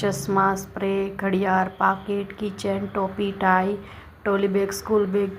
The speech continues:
બધું બહુ સરસ મળે છે. તો તમે ખાસ મુલાકાત લેજો બધા વિજયભાઈની. જો કેટલી મસ્ત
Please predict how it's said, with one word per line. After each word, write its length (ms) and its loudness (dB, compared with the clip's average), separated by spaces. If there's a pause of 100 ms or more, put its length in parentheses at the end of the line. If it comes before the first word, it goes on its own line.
(100)
બધું 440 2
બહુ 80 6 (200)
સરસ 280 0 (140)
મળે 180 2 (140)
છે. 100 -4 (1800)
તો 180 -6
તમે 180 0 (220)
ખાસ 260 6 (140)
મુલાકાત 500 -2
લેજો 320 -4
બધા 300 2 (180)
વિજયભાઈની. 800 0 (840)
જો 100 2 (1500)
કેટલી 320 -4
મસ્ત 340 -2